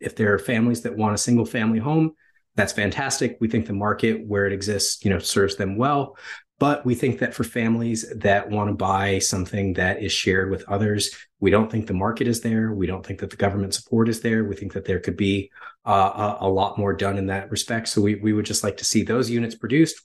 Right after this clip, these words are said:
We would like to see those buyers treated, um, as other buyers are. Um, and we just wanna see, you know, the, this type of housing really be pushed forward as a society, because we really do think that if we're gonna accomplish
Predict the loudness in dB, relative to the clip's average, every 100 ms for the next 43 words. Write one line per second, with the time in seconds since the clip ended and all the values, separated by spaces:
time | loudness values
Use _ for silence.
0 | -2 0 2 0 0 0 2 2 2 0
1 | 0 0 -2 -2 0 2 0 -2 -14 -20
2 | -6 0 2 2 0 2 2 2 0 -2
3 | -2 -2 -2 -4 -6 -14 -16 -4 2 4
4 | 4 4 2 2 0 0 0 -2 -2 0
5 | 0 -2 0 4 4 4 0 0 2 0
6 | -2 -2 0 -2 -2 -2 -2 0 2 2
7 | 2 0 -2 -2 -2 2 4 4 2 0
8 | 0 -2 -4 0 2 2 2 0 -2 -4
9 | -2 0 0 0 -4 -2 -2 0 0 0
10 | 2 2 2 0 -2 -2 0 0 0 -4